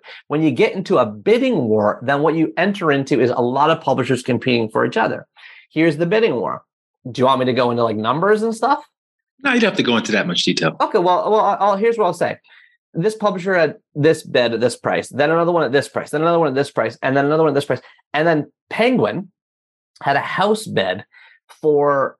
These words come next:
Speaker 1: a number that was substantially higher than all the other numbers, okay? Like,
Speaker 2: Mm-hmm.
Speaker 1: m-, more than double kind of thing. And so I said, "Well, what do you suggest?" And she's like, "Well, I suggest the biggest number." <laughs> And I said, "Well, what do you mean a house bid?" She said, "That means there's two imprints within the house that both want the book."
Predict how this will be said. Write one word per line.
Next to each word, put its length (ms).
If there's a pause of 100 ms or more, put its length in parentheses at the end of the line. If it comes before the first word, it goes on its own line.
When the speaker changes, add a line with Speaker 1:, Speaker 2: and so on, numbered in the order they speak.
Speaker 1:
a 120
number 280
that 100
was 100
substantially 640
higher 300
than 100
all 180
the 140
other 140
numbers, 580
okay? 220
Like, 160
Speaker 2:
Mm-hmm. 240
Speaker 1:
m-, 100
more 240
than 180
double 300
kind 180
of 80
thing. 280
And 100
so 80
I 40
said, 200
"Well, 320
what 160
do 60
you 80
suggest?" 600 (520)
And 200
she's 140
like, 180
"Well, 140
I 60
suggest 420
the 120
biggest 300
number." 320
<laughs> 960
And 140
I 60
said, 140
"Well, 160
what 120
do 60
you 60
mean 180
a 40
house 400
bid?" 300
She 100
said, 160
"That 120
means 160
there's 200
two 260
imprints 420
within 220
the 60
house 320
that 140
both 240
want 220
the 60
book." 320